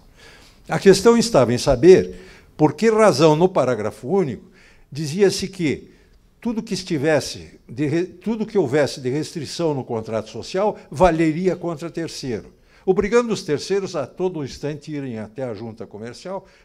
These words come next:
para verificar se aquele con-, daquela sociedade com a qual eles estavam diuturnamente contratando estava, tinha condições de fazer esse ou aquele negócio, ou tal pessoa era ou não o representante legal dela, contrariando toda a doutrina da teoria da aparência e assim por diante.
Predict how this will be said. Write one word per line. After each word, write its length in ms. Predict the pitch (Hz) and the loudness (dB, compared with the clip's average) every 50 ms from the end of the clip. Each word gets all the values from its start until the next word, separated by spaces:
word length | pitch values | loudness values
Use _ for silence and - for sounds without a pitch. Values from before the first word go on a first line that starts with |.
| _ | _
para 180 | - 185 180 185 | -4 -2 -2 0
verificar 640 | 190 202 190 175 - 196 202 190 - 190 185 190 185 | 0 -2 -2 -4 -6 -10 -10 -6 -4 -2 -2 -2 -4
se 100 | - 175 | -8 -12
aquele 280 | 151 - 185 180 180 | -8 -6 -6 -6 -6
con-, 260 | 180 - 170 156 147 - _ | -8 -8 -12 -12 -12 -16 _
daquela 400 | - - 135 - - 185 185 185 | -16 -16 -16 -8 -6 -4 -4 -4
sociedade 600 | 185 - 190 185 - 208 196 160 170 165 151 139 120 | -6 -8 -12 -12 -12 -12 -8 -6 -4 -4 -4 -6 -8
com 120 | - 139 | -8 -10
a 80 | 127 123 | -10 -8
qual 220 | - 156 160 160 | -6 -4 -4 -4
eles 200 | 147 135 127 120 | -4 -6 -8 -8
estavam 340 | - - 143 139 135 127 - - _ _ _ _ _ _ _ _ - | -6 -6 -4 -4 -4 -6 -10 -14 _ _ _ _ _ _ _ _ -8
diuturnamente 800 | 135 151 208 202 190 202 233 247 220 180 165 151 156 151 135 - | -2 0 0 0 0 0 -2 -2 -2 -2 -4 -4 -6 -8 -10 -10
contratando 680 | - 151 135 127 160 165 156 160 - 208 220 220 190 - - _ _ _ _ _ _ | -10 -10 -10 -8 -8 -8 -8 -6 -6 -6 -6 -6 -8 -12 -16 _ _ _ _ _ _
estava, 420 | - - - 208 202 196 202 190 190 - _ _ _ _ | -14 -4 0 0 2 2 0 -4 -6 -12 _ _ _ _
tinha 280 | - 196 208 214 202 180 | -8 -6 -4 -2 -4 -2
condições 460 | 185 190 185 180 - - 185 185 180 | -2 -4 -4 -4 -4 -6 -6 -6 -6
de 40 | 185 | -6
fazer 320 | 180 175 139 139 175 175 | -6 -6 -4 -4 -4 -2
esse 300 | 165 175 180 180 - 190 | 0 0 0 -2 -2 -6
ou 80 | 185 170 | -6 -6
aquele 240 | - - 185 180 165 | -4 -4 -4 -4 -4
negócio, 520 | 156 147 123 147 170 175 151 - - 180 | -6 -6 -4 -4 -2 -4 -4 -6 -6 -6
ou 140 | 175 170 160 | -6 -6 -6
tal 480 | - - 175 175 196 190 170 123 - - - _ _ _ _ _ _ _ _ | -6 -4 -2 -2 0 0 -2 -4 -8 -12 -20 _ _ _ _ _ _ _ _
pessoa 480 | 147 139 - - - 190 196 180 143 | -8 -8 -6 -4 -2 -2 0 0 0
era 260 | 151 170 185 185 180 156 | 0 0 0 0 -2 -2
ou 80 | 131 | -4
não 220 | 127 143 165 180 165 | -4 -6 -6 -6 -4
o 40 | |
representante 720 | 156 151 143 - 147 135 127 135 135 110 - 143 139 - 139 | -6 -8 -8 -8 -8 -8 -8 -8 -8 -8 -8 -10 -10 -10 -10
legal 320 | 135 123 120 147 156 143 | -10 -8 -6 -4 -4 -4
dela, 300 | 127 120 117 110 85 - | -4 -6 -6 -6 -8 -10
contrariando 640 | - - 185 190 185 214 196 175 175 202 214 202 180 | -10 -8 -8 -8 -6 -6 -6 -4 -4 -4 -6 -6 -8
toda 340 | - - - 214 240 214 208 | -14 -6 -2 -2 0 0 -2
a 20 | 170 | -2
doutrina 600 | 143 151 127 123 - 151 165 180 190 185 180 - | -2 -4 -6 -6 -6 -6 -6 -4 -4 -6 -6 -6
da 240 | 139 123 107 101 | -6 -6 -6 -8
teoria 360 | 98 - - 127 123 143 151 127 | -10 -10 -12 -6 -2 -2 -2 -2
da 60 | 120 | -2
aparência 680 | - - 107 98 123 156 180 180 175 151 - - - | -6 -8 -8 -8 -6 -4 -4 -4 -6 -8 -10 -12 -14
e 40 | 123 | -14
assim 220 | 110 - - 156 135 | -14 -14 -16 -18 -16
por 160 | - 151 117 | -16 -16 -16
diante. 360 | 85 80 71 69 _ _ | -16 -18 -20 -20 _ _